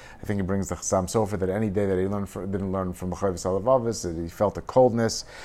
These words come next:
But th-, this is not something that was invented in the, uh, in, in the later generations. Havin Avar Li Atzmeinu,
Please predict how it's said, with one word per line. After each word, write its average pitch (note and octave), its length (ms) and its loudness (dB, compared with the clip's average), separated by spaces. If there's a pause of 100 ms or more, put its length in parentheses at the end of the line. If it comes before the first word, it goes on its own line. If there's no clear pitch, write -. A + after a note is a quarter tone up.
(160)
But A2 320 8
th-, D#3 140 2
this D#3 240 4
is C3 160 4
not C#3 300 6
something B2+ 380 2
that A2 140 8
was G#2 280 2
invented G#2+ 680 2
in G2+ 320 -2
the, G2 200 2
uh, G2 240 6
in, F#2+ 300 0
in G2 160 -2
the F#2+ 80 2
later G2+ 260 6
generations. F2+ 640 0
Havin A#2+ 240 6
Avar C#3+ 300 12
Li D3 80 6
Atzmeinu, C#3+ 680 6